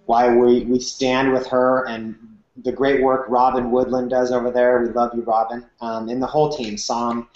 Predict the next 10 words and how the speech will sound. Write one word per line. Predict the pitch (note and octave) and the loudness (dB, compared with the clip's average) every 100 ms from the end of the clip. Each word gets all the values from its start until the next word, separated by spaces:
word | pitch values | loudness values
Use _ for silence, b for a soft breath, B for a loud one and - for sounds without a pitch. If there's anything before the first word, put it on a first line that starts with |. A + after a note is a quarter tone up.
| B B B - | B B B -2
uh, | B2 A#2+ A#2+ - - A2+ | 2 4 2 0 -10 -6
they | D3 D3 | 2 4
are | D3+ D3+ D3 | 6 4 2
a | |
beacon, | D#3+ F3 C3+ G#2 | 2 2 0 -2
and | A#2+ | -4
they | C#3 | -2
have | D3 - | -2 -2
shown, | - F3 F#3 E3 C#3+ C3+ C3+ _ _ _ - | -4 0 0 0 -2 -4 -8 _ _ _ -6
um, | C3+ C3 B2+ B2+ A#2 | -2 -2 -2 -6 -10